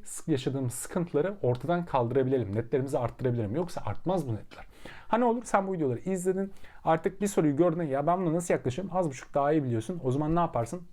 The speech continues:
O soruyu daha rahat çözersin. Daha hızlı çözersin. Daha fazla soru çözersin. Denemede de bu sayede netlerin artar. Ee, bunu lütfen unutmayın arkadaşlar. Bu ya çok çok önemli bir şey. Bir sonraki madde arkadaşlar. Büyük ihtimal, e, birçoğunuzda şöyle sıkıntı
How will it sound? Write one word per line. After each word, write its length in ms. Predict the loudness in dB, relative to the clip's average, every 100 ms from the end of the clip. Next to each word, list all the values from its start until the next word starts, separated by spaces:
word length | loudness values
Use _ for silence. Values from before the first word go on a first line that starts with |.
| -10
O 40 |
soruyu 300 | -2 -2 2
daha 200 | 2 0 -2 -14 0
rahat 220 | 2 2 2
çözersin. 400 | -4 -4 -2 2
Daha 180 | 4
hızlı 160 | 2 0
çözersin. 460 | -2 -2 -2 -6 0
Daha 160 | 2 4
fazla 240 | 2 2
soru 180 | -4 -6
çözersin. 480 | -6 -8 -12 -16 -16 -16 -14 -2
Denemede 260 | 0 2 0
de 140 | 0
bu 40 |
sayede 300 | 0 0 2
netlerin 340 | 0 0 -2 -2 -2
artar. 380 | 0 0 -2 -4 -8 -16 -16 -16 -4
Ee, 40 |
bunu 500 | 0 2 2 0 0 -4
lütfen 320 | -6 -2 -4 0
unutmayın 320 | -2 0 -2
arkadaşlar. 360 | -2 -2 -2 0
Bu 200 | -2 -2 -12 -6
ya 180 | -4 -2 -6 -14
çok 200 | -4 -4
çok 140 | -2 -2
önemli 280 | 0 0
bir 80 | -2
şey. 120 | -4 -10 -14 -18 -18 -8 -2
Bir 80 | 0
sonraki 420 | 2 2 0 -2
madde 260 | -4 0
arkadaşlar. 540 | -2 0 -2 0 -2 0
Büyük 160 | 0
ihtimal, 280 | 0 0 0
e, 400 | 0 2 2 2
birçoğunuzda 600 | 0 4 4 4 4 4 2
şöyle 280 | 0 2 2
sıkıntı 460 | 0 -6 -2 -4